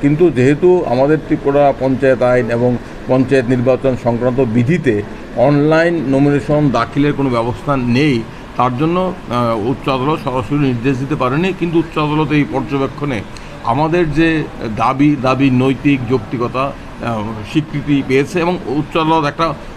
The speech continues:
অত্যন্ত প্রাণিধানযোগ্য মন্তব্য করেছেন ত্রিপুরা রাজ্যে পঞ্চায়েত নির্বাচনকে কেন্দ্র করে চলমান হিংসার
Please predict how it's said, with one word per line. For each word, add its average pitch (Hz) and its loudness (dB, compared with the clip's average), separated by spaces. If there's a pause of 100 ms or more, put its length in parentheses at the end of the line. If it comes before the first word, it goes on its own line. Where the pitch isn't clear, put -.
অত্যন্ত 190 -2
প্রাণিধানযোগ্য 156 0
মন্তব্য 147 0
করেছেন 139 0
ত্রিপুরা 135 -2
রাজ্যে 131 -2
পঞ্চায়েত 127 -2
নির্বাচনকে 123 -4
কেন্দ্র 127 -2
করে 123 -2 (280)
চলমান 135 2
হিংসার 127 -2